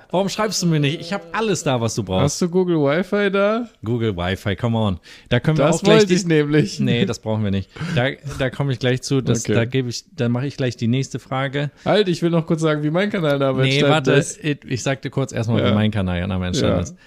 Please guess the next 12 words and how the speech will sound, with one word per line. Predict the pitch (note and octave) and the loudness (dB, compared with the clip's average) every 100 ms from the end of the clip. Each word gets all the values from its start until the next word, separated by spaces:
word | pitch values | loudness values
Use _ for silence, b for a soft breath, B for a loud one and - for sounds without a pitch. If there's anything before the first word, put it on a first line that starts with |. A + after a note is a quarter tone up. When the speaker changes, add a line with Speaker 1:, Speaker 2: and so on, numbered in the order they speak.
| b | b
Speaker 1:
Also, | A#2 A2 G#2+ | -4 -2 0
da, | A2+ B2+ - | -2 -4 -8
ich | - B2+ | -12 -6
hab | C#3 | -6
dann | C#3 B2+ | -4 -4
einfach | B2 A#2+ A2+ | -4 -6 -6
gesagt, | A#2+ G#2 G2+ - - _ _ _ _ | -6 -4 -6 -8 -20 _ _ _ _
ich | - A#2+ | -8 -6
heiße | G#2+ - | -6 -4
You | A2 A2 | -6 -4
Got | A2 F2 | -6 -6
Joe. | - G#2 A#2 D#3+ | -6 -2 -2 -4